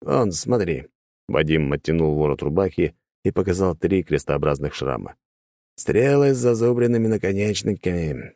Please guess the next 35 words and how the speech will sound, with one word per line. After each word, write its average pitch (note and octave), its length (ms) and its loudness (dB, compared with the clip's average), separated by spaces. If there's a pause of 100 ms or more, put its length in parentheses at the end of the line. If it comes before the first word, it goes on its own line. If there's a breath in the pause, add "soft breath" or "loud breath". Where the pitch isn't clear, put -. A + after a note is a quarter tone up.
Думал, C#3 340 2
подохну. D3 600 0 (640)
Хорошо, A2+ 380 2
лекарь G#2 400 2
выжил, E2+ 480 0 (160)
вытащил F2+ 500 0
меня F2 240 0
с D#2+ 80 -6
поля E2 220 -2
боя, F2 400 -2 (340)
а - 120 -4
после G#2+ 300 0
вырезал G2 380 0
наконечники. D#2+ 840 -4 (640)
Боль D3+ 320 2
была B2+ 460 2
адская, A2 440 0
и E2+ 260 -2
с E2 40 -4
тех D#2 200 -4
пор F#2 180 2
я F#2 140 2
зарекся, F#2+ 520 0
что D2+ 220 -4
в - 60 -16
командировке F2 640 -2
за F2+ 120 -2
границу F2+ 480 0
больше F2+ 460 -2
ни G2+ 160 0
ногой. G#2+ 580 -2 (1080)
А G#2+ 100 2
вот D3+ 140 0
мне E3+ 240 4
придется. B2 580 0